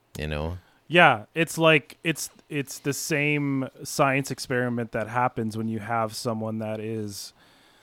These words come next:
Speaker 2: super religious and they,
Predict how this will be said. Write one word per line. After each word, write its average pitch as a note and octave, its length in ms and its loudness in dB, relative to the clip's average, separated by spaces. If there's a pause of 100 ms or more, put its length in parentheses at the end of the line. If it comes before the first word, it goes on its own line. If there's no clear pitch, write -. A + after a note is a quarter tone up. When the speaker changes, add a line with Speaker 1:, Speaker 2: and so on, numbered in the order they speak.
(120)
Speaker 2:
super B2+ 460 -2
religious A#2+ 840 -2 (120)
and A2 640 -4
they, A#2 720 -4